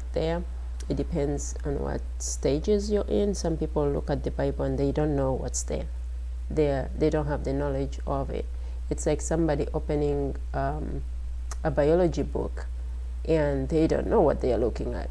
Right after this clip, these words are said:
Yet they are looking at their own body parts and organs and,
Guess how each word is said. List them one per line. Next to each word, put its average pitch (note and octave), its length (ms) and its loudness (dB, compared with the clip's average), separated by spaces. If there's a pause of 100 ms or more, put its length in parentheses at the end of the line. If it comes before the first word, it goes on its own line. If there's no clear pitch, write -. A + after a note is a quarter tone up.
Yet D#3 600 2
they D#3 140 6
are D3 60 4
looking D#3 420 2
at C#3+ 320 0
their D3+ 280 2
own E3+ 560 2 (480)
body D#3+ 460 4
parts D3 540 0
and C#3 280 -2
organs D#3 680 2
and, C3 280 -2